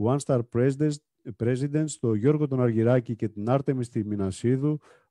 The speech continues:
Vice Presidents, τους δικούς μου προσωπικούς σπόνσορες. Ε, και τα δύο ζευγάρια μας στηρίζουν χρόνια σε αυτή τη διαδικασία. Μέσα στην κρίση απλά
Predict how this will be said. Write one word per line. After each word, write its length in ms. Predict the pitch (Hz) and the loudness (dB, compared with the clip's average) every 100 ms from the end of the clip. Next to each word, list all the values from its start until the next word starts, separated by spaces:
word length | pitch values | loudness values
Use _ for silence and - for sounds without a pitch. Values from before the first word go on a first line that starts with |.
| 95 | -2
Vice 260 | 123 143 127 | 2 4 2
Presidents, 500 | 110 113 113 117 143 - | 2 2 2 2 0 2
τους 160 | 117 | 0
δικούς 280 | 104 104 127 | 0 2 0
μου 60 | 127 | 0
προσωπικούς 520 | 117 104 104 104 113 | -4 -2 -4 -6 -10
σπόνσορες. 640 | - 101 107 131 139 139 _ _ _ _ _ _ - | -8 -10 -8 -6 -8 -8 _ _ _ _ _ _ -8
Ε, 500 | 113 113 113 110 107 - _ _ _ _ _ _ _ _ _ _ _ | -4 -2 -2 -4 -6 -12 _ _ _ _ _ _ _ _ _ _ _
και 140 | - 120 | -8 -4
τα 120 | 117 | -2
δύο 140 | 139 | -2
ζευγάρια 500 | 147 127 120 139 139 | -4 -4 -2 -2 -2
μας 140 | 135 127 | -6 -6
στηρίζουν 460 | - 117 135 139 | -4 -4 -4 -8
χρόνια 360 | - 127 135 135 | -8 -6 -4 -6
σε 120 | 123 | -8
αυτή 160 | 104 120 | -10 -8
τη 100 | 120 | -4
διαδικασία. 800 | 113 101 101 95 - 113 131 135 _ _ _ | -2 -2 -2 -4 -2 -2 -2 -4 _ _ _
Μέσα 300 | 117 131 147 | -6 -4 -4
στην 220 | - 117 | -4 -4
κρίση 800 | 110 131 147 123 - 127 113 98 - | 0 2 2 -2 -4 0 0 -2 -8
απλά 680 | 117 104 - 131 139 117 | -8 -6 -4 0 2 2